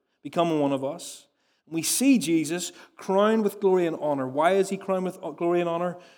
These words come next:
Because of the suffering of death, so that by the grace of God he might taste death for everyone. Yes, we look around at the world,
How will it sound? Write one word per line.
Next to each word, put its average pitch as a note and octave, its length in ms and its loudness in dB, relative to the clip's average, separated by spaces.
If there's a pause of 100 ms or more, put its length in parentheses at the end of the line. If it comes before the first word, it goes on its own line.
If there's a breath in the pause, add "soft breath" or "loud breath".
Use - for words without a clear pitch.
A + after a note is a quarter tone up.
(160 loud breath)
Because E3 960 2 (300 soft breath)
of D3+ 140 -8
the D3+ 80 -4
suffering F3+ 540 0
of F3+ 140 -4
death, G3+ 300 0
so F3 180 0
that E3+ 160 -2
by E3 140 2
the D#3 80 0
grace F#3+ 360 6
of - 120 -4
God D3+ 180 -4
he D#3+ 160 -6
might D3+ 240 -2
taste F3 400 -4 (240 soft breath)
death D3 320 -2
for C#3+ 160 -2
everyone. A#2 460 -6 (680)
Yes, F3+ 560 -4 (280 soft breath)
we D3 100 0
look D3 220 0
around B2+ 260 -4
at - 60 -10
the G2+ 80 -8
world, G#2+ 360 -6